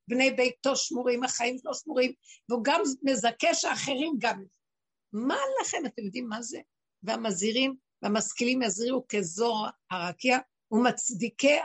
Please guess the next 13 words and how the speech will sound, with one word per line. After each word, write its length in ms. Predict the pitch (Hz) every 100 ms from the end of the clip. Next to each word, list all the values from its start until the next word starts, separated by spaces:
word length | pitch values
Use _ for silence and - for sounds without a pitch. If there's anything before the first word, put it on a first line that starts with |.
| 285
הרבים 400 | 214 202 269 254
ככוכבי 420 | 208 - - 226
השמיים 400 | 233 - 196 196
לרוב. 280 | 185 185 214 - _ _ _ _ _ _ _ _ _ - 170 _ _ -
תלכו 300 | 175 - 247
עם 140 | 277
זה, 240 | 240 262 277
אתם 200 | - 214
לא 160 | 233
מצדיקים 520 | 359 392 202 208 233 185
בחוץ, 400 | 190 - 180 -
כמו 220 | - 196
שאנחנו 420 | - 190 - -